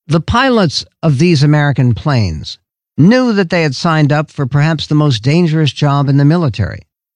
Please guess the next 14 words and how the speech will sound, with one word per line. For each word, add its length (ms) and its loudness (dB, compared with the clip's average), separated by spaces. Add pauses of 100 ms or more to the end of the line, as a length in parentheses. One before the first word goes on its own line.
(200)
especially 720 -2
on 200 0
a 60 2
run 240 2
like 260 0
this 240 -4
one 220 0
with 160 0
no 240 2
accompanying 720 0
fighters 480 -2
to 140 -16
protect 420 -6
them. 200 -8